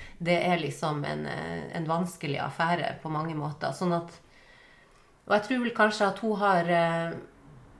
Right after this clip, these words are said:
vært i et ekteskap, og kanskje ikke, altså, det er akkurat som at hun begynner nå med å være mor. Nå er det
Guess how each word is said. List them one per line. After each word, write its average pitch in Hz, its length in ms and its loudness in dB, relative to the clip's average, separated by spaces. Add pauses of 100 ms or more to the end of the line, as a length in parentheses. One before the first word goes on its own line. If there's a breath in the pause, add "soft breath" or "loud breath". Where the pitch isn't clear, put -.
(840)
vært 190 320 0
i 202 60 4
et 175 100 -2
ekteskap, 220 840 2
og 185 360 2
kanskje 202 240 2
ikke, 196 280 4 (220)
altså, 185 200 -2
det 180 80 6
er - 80 4
akkurat 202 220 2
som 185 140 2
at 175 140 2
hun 185 120 2
begynner 190 360 6
nå 202 360 4 (460)
med 175 160 0
å 151 60 0
være 156 240 0
mor. 185 300 2 (180)
Nå 190 100 2
er 180 220 4
det 170 120 4